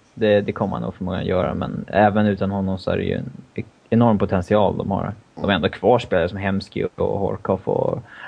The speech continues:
Ryan Smith lär bli resignad, och det är ändå spelare som håller i en okej offensiv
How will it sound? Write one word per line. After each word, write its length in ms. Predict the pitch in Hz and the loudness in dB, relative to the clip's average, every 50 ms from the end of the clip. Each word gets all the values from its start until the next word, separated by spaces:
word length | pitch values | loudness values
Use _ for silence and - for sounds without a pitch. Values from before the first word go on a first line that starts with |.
| - - - | -12 -4 0
Ryan 220 | - 110 107 101 | 2 4 4 4
Smith 360 | - - 107 107 107 - - 107 | 2 2 2 2 2 2 2 4
lär 180 | 107 104 104 | 4 4 4
bli 340 | 98 104 107 104 101 101 104 - - | 6 6 6 6 4 2 -2 -4 -2
resignad, 640 | 110 107 104 - 107 101 101 101 101 101 98 - | -2 -2 0 2 2 2 2 2 2 0 0 0
och 80 | 117 104 | -2 0
det 160 | - 104 104 | 2 4 4
är 40 | 107 | 4
ändå 180 | 101 98 101 98 | 4 4 0 -2
spelare 340 | - - 101 95 98 98 | 0 0 0 2 2 0
som 140 | - - 107 | -2 -2 -2
håller 240 | 107 107 101 101 101 | 0 0 2 2 4
i 60 | 101 98 | 2 2
en 180 | 98 98 98 - - - - - - - - - - - - - - - - - _ _ _ _ _ _ _ _ _ - | 0 -2 -4 -8 -14 -20 -20 -20 -20 -20 -20 -20 -20 -20 -20 -20 -20 -20 -20 -20 _ _ _ _ _ _ _ _ _ -8
okej 640 | 262 - - - - 127 - - 123 120 113 110 110 | -4 -2 0 0 0 2 4 6 6 8 8 8 6
offensiv 540 | 104 107 - 113 107 107 104 98 98 98 | 6 4 2 -2 0 2 2 2 2 0